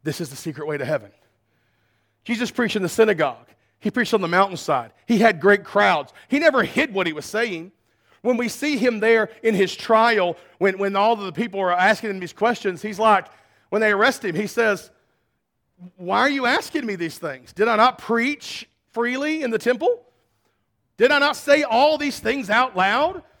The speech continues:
I didn't hide these things from you." Jesus preached freely. The outcome of the preaching, though, is due to the character of their audience.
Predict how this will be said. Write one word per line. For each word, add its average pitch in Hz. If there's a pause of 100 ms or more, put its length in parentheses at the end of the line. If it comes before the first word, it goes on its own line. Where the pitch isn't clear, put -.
(240)
I 240
didn't 415
hide 175
these 151
things 165
from 170
you." 220 (260)
Jesus 339
preached 277
freely. 277 (340)
The 226
outcome 254
of 170
the 175
preaching, 170
though, 165 (180)
is 190
due 254
to 240
the 185
character 233 (280)
of 190
their 202
audience. 214